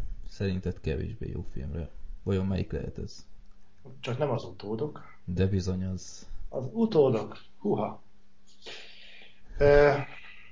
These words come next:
Speaker 2: hát mit mondjak erről?
Speaker 1: Mondd el
Speaker 2: Ö,
Speaker 1: röviden, hogy miről szól.
Speaker 2: az utódok. <coughs> Elnézést. Ez jó is, mert akkor elmondom, mert lehet, hogy én félreértettem valamit, és az volt vele a problémám.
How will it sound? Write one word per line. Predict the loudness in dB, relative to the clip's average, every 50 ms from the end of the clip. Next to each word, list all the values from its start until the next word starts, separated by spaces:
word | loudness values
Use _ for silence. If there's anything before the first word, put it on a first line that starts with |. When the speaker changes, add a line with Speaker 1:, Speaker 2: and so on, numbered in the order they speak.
| -14 -14 -14 -14 -14 -14 -14 -14 -14 -14 -14 -14 -14 -14 -14 -14 -14 -14 -14 -8
Speaker 2:
hát | -2 -2 -2 0
mit | 0 -2 0
mondjak | 2 2 2 2 0 0
erről? | 2 2 2 4 2 2 0 -2 -8 -12 -14 -14 -14 -14 -14 -14 -14 -12 -8 -6 -4 -4 -4 -6 -6 -8 -10 -12 -12 -14 -14 -14 -12 -8
Speaker 1:
Mondd | -2 4 6
el | 8 8 8 8
Speaker 2:
Ö, |
Speaker 1:
röviden, | 8 6 6 4 4 4
hogy | 4 2 2
miről | 2 2 2 0 0
szól. | -2 -6 -8 -8 -8 -8 -12 -14 -14 -14 -14 -14 -14 -12 -8 -6 -6 -6 -6 -8 -10 -12 -12 -14 -14 -14 -14 -14 -12
Speaker 2:
az | -10 -8 -4 -2
utódok. | -2 2 4 4 6 6 4 2 0 -6 -10 -12 -2 4 8 8 10 10
<coughs> | 8 6 2 -2 -8 -12 -10 -6
Elnézést. | -4 -4 -4 -4 -4 -4 -6 -6 -8 -10 -14 -14 -14 -14 -14 -12 -12 -12 -14 -14 -16 -16 -16 -14 -14 -14 -14 -6 0
Ez | 4 4 6 8
jó | 8 8
is, | 8 8
mert | 8 6 6 8
akkor | 8 8
elmondom, | 8 8 6 6 4 4 4
mert | 6 6 6 4 4 2 4
lehet, | 6 8 8 8 8
hogy | 6
én | 2 0
félreértettem | 2 4 4 4 4 2 2 2 0 0 2 2 2 4
valamit, | 4 2 2 2
és | 2
az | 2 4 4
volt | 4 2 4
vele | 6 6 6
a | 6 6
problémám. | 4 4 2 4 2 4 4 4 4 4 2